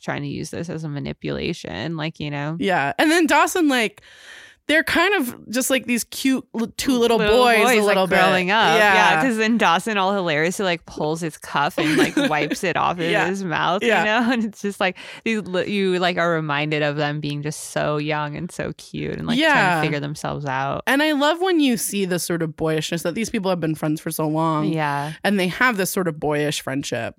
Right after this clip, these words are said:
Speaker 1: Yeah.
Speaker 2: That, yeah, is, is also, like, Dawson and Joey's friendship, is
Speaker 1: Right.
Speaker 2: also growing. I mean, obviously, they're both heterosexual, so they're not attracted to each other.
Speaker 1: Right.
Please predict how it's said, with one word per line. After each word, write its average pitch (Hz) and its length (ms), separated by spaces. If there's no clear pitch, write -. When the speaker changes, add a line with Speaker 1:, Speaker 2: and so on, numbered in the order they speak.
Speaker 1:
Yeah. 147 400
Speaker 2:
That, 190 260
yeah, 240 380
is, 202 360
is 269 280
also, 226 420
like, 202 400
Dawson 214 360
and 202 200
Joey's 247 380
friendship, 170 600
is - 140
Speaker 1:
Right. - 20
Speaker 2:
also 247 400
growing. 202 500
I 196 60
mean, 202 220
obviously, 214 460
they're 196 280
both 190 260
heterosexual, 180 440
so 175 340
they're 180 140
not 170 300
attracted 165 400
to - 80
each 156 200
other. 196 400
Speaker 1:
Right. 147 300